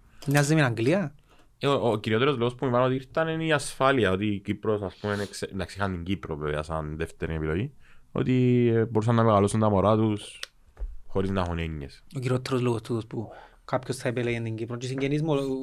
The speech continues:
Speaker 1: εκείνο που λαλούν, που είναι στην Αμερική, είναι ότι
Speaker 2: Ε, η ασφάλεια.
Speaker 1: λαλούν μου, γιατί λαλούν σε εγώ να θέλω να στην Αμερική, ας πούμε, και λαλούν μου ότι... Τουλάχιστον στα κοπελούθηκια τους στην Κύπρο, και σε άνενια λαλούν μου, τα μέσα τα,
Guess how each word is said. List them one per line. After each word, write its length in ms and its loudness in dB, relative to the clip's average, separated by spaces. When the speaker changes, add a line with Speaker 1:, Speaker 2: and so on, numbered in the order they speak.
Speaker 1:
εκείνο 200 -4
που 320 -6
λαλούν, 520 4
που 80 -20
είναι 80 -4
στην 160 -6
Αμερική, 340 -4
είναι 140 -4
ότι 140 2
Speaker 2:
Ε, 80 -2
η 60 0
ασφάλεια. 220 -6
Speaker 1:
λαλούν 320 10
μου, 100 10
γιατί 180 12
λαλούν 180 12
σε 60 8
εγώ 80 10
να 100 8
θέλω 120 12
να 60 6
στην 120 6
Αμερική, 240 8
ας 160 4
πούμε, 160 0
και 120 4
λαλούν 260 8
μου 80 6
ότι... 120 6
Τουλάχιστον 320 4
στα 120 2
κοπελούθηκια 360 4
τους 80 2
στην 120 -2
Κύπρο, 200 2
και 60 4
σε 100 4
άνενια 320 4
λαλούν 240 2
μου, 100 -2
τα 120 2
μέσα 200 2
τα, 160 4